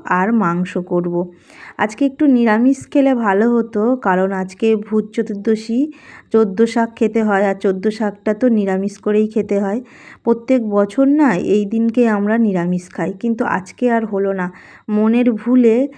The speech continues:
এই যে মাংস নিয়ে এসছে। আর ফ্রিজে চিংড়ি মাছগুলো ছিল, কালী পুজোতে তো খাওয়া যাবে না, তাই ফ্রিজ খালি করার জন্য আজকেই রান্নাটা করছি। আজ রান্না করব ঝিঙে চিংড়ি মাছ আর মাংস,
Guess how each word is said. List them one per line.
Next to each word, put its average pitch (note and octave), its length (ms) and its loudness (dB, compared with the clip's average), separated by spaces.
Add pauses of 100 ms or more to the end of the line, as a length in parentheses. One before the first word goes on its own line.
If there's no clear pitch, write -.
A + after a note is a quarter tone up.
(240)
এই G3 160 2
যে G3+ 200 0
মাংস F3 420 -2
নিয়ে F#3 300 -2
এসছে। - 380 -10 (520)
আর G3+ 260 0 (160)
ফ্রিজে G#3+ 500 -2
চিংড়ি G3 360 -4
মাছগুলো G3 460 0
ছিল, A3+ 280 -4 (180)
কালী F3+ 260 0
পুজোতে G#3+ 380 -2
তো A3 180 -4
খাওয়া G3 320 -2
যাবে C#4 240 2
না, C4 140 2 (380)
তাই G3 200 2
ফ্রিজ A3 360 -2
খালি G#3+ 280 0
করার A3 320 0
জন্য C4+ 300 4 (440)
আজকেই B3+ 420 0
রান্নাটা F#3 420 0
করছি। F3+ 520 -10 (640)
আজ G3+ 180 -2
রান্না G#3 340 0
করব A3+ 280 0 (100)
ঝিঙে G3+ 380 -2
চিংড়ি A3+ 360 0
মাছ D4+ 300 0 (580)
আর F#3+ 160 -2 (720)
মাংস, G3 460 -2